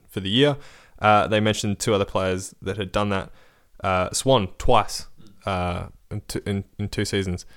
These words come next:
Uh, and, uh, Matthew Boyd, I think, was the other one. Um, but, yeah, that surprised me. Swan, really prolific ball winner. Like, y-, you know him as a ball winner, but, like,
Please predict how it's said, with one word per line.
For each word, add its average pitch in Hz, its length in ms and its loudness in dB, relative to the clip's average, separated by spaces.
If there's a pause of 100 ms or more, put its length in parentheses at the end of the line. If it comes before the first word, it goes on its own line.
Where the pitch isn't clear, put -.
(320)
Uh, 92 320 2
and, 90 260 -2 (320)
uh, 90 500 -4
Matthew 95 280 -6
Boyd, 92 220 -6
I - 40 -12
think, - 160 -12
was 95 80 -10
the 92 80 -10
other 92 80 -8
one. 92 120 -8 (600)
Um, 90 480 -2 (320)
but, 120 220 0
yeah, 156 140 2
that 131 140 0
surprised 156 360 2
me. 101 80 -2
Swan, 117 420 -2 (100)
really 170 340 4
prolific 135 500 2
ball 131 220 4
winner. 95 200 0
Like, 95 220 -2
y-, 147 200 0
you 143 120 4
know 170 140 8
him 127 180 8
as 123 220 8
a 127 60 4
ball 117 260 8
winner, 98 220 2
but, 92 280 -4
like, 95 180 -6